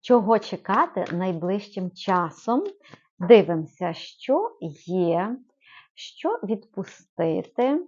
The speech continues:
що прийде, що допоможе, чого чекати. Зараз у вас багато роботи, це добре. Є робота, є дохід.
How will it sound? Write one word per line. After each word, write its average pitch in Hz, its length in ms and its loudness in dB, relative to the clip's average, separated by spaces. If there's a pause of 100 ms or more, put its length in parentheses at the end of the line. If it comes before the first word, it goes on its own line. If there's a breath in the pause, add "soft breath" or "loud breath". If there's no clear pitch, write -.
(520 loud breath)
що 170 200 -2
прийде, 208 1000 -2 (440 loud breath)
що - 420 -10
допоможе, 240 1080 0
чого 262 360 -4
чекати. 185 640 -4
Зараз 320 340 0
у 247 80 -2
вас 277 240 -2
багато 262 460 -2
роботи, 240 640 -2 (120)
це 240 100 4
добре. 196 500 2 (260 loud breath)
Є 175 240 0
робота, 220 680 2
є 175 360 2
дохід. 196 680 0